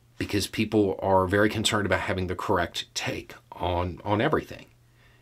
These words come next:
and being correct on everything, because we are taught all of these struggles are interrelated, and they are, and they are. But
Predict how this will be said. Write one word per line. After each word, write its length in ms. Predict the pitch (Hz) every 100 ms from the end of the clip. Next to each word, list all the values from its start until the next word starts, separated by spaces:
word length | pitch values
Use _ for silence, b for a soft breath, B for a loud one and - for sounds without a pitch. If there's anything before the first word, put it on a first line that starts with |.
| -
and 180 | 85
being 360 | 85 98 110 104
correct 540 | - 101 107 101 - -
on 220 | 95 98
everything, 440 | 95 110 101 87 78
because 340 | 85 95 90
we 180 | 92 98
are 140 | 95
taught 500 | - - 127 80 - B B B B B B
all 340 | - 123 127 123
of 140 | 110
these 200 | 110 110
struggles 540 | - 92 80 80 92 - B B
are 180 | - 107
interrelated, 720 | 101 92 90 95 143 160 76 - B B
and 160 | 110 110
they 120 | 120
are, 340 | 143 175 - - - _ _ _ _ _ _ _
and 200 | 110 104
they 160 | 107 104
are. 420 | - 120 92 - - - _ _ _ _ _ _ _ _ - -
But 500 | 95 - 117 82